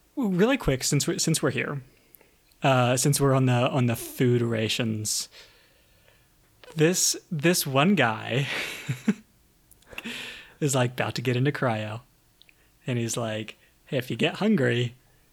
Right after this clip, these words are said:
just, you know, take off my arm, take off my legs. I don't care." <laughs> Do you? And then he gives her finger guns <laughs> and gets into cryo.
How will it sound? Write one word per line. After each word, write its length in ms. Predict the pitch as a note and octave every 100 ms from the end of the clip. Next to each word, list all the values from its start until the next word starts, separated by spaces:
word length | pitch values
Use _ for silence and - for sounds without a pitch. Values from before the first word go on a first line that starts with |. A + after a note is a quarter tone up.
| _ _ _ - F#3
just, 300 | C#3+ B2 - - -
you 100 | D#3
know, 160 | C3+ C#3 - _ _ _ _ _ _ -
take 200 | C3 B2+
off 220 | B2+ B2+
my 160 | D3
arm, 340 | D3 C#3 C#3+ D#3+ -
take 180 | - E3+
off 200 | G#3+ B2+
my 140 | D3
legs. 520 | C#3+ C#3 D3 D#3 - -
I 120 | -
don't 140 | F3+ A#3+
care." 200 | B2 C#3+ - _ _
<laughs> 1200 | - - - A#2 - _ _ _ _ _ _ _ -
Do 100 | E3
you? 340 | D3+ E3+ - - _ _ _ - -
And 120 | F3
then 100 | G3
he 80 | B3
gives 220 | G#3 G#3+
her 120 | G3 E3
finger 540 | - - B3 C4 F3
guns 640 | C3 A#2 A#2+ C#3+ G3 - - -
<laughs> 160 | - -
and 160 | F#4+ -
gets 260 | E4 E4 E4
into 200 | D#4 C#4+
cryo. 720 | - C#4 D4+ C#4 F3+ C#3+